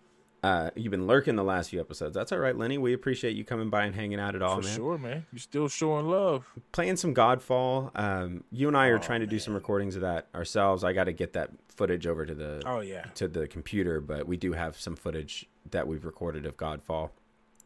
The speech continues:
Speaker 1: And I'm trying to see if I can record from the PlayStation five better than I get from my computer, because you can record it. I don't know if it's sixty
Speaker 2: Oh.
Speaker 1: frames a second, but it's at least at four K. So at least I can
Speaker 2: Pretty
Speaker 1: put
Speaker 2: high,
Speaker 1: out the
Speaker 2: yeah.
Speaker 1: graphics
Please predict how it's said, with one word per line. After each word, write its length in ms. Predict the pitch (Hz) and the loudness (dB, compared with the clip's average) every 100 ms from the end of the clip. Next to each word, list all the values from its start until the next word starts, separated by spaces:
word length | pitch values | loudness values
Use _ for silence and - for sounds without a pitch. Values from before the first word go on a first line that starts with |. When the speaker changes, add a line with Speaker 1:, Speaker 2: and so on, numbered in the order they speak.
| _ _ | _ _
Speaker 1:
And 480 | 101 92 87 85 80 - - - - - | -2 0 0 -2 -4 -8 -20 -20 -12 -2
I'm 140 | 117 | 0
trying 240 | - 160 | 2 2
to 80 | 135 | 2
see 160 | - 110 | 2 2
if 80 | 92 | 2
I 80 | |
can 140 | 90 85 | 0 -2
record 320 | 80 95 85 | -2 0 0
from 100 | 80 | -2
the 80 | 80 | -6
PlayStation 540 | - 85 85 78 76 | -4 -4 -4 -6 -6
five 440 | 82 80 80 78 - - _ _ _ _ - | -2 -2 -2 -6 -10 -20 _ _ _ _ -12
better 380 | 101 92 85 87 | 0 2 4 2
than 180 | 85 82 | 0 -2
I 120 | 82 | -4
get 260 | 90 85 | -2 -4
from 160 | - 92 | -4 -6
my 120 | 80 | -6
computer, 420 | - 80 - 85 | -6 -10 -4 -2
because 320 | 82 80 90 87 | -2 -2 -6 -6
you 60 | |
can 200 | 92 87 | -6 -6
record 380 | 78 - 107 90 | -6 0 2 2
it. 160 | 82 - - | 0 -4 -2
I 120 | 92 | 0
don't 160 | 113 85 | 2 2
know 80 | |
if 100 | 120 | 0
it's 140 | 95 - | 0 -4
sixty 240 | 120 139 | -2 0
Speaker 2:
Oh. 60 | 104 | 2
Speaker 1:
frames 220 | 95 90 | 0 0
a 60 | 90 | -2
second, 360 | - 85 85 | 0 -2 -2
but 120 | 90 | -4
it's 140 | 85 - | -4 -6
at 100 | - | -4
least 220 | 107 - | -4 -2
at 120 | - | -8
four 220 | - 87 | -4 -4
K. 400 | 78 92 76 73 - _ _ _ _ - | -2 -4 -4 -6 -14 _ _ _ _ -12
So 200 | - 117 | 2 6
at 80 | 104 | 8
least 160 | 113 113 | 8 4
I 60 | |
can 120 | 107 | 2
Speaker 2:
Pretty 100 | 139 | 2
Speaker 1:
put 100 | 110 | 4
Speaker 2:
high, 80 | 95 | 4
Speaker 1:
out 120 | 87 | 4
the 80 | - | 0
Speaker 2:
yeah. 60 | - | 0
Speaker 1:
graphics 720 | 90 85 - 90 - - | 2 2 2 -2 -4 -8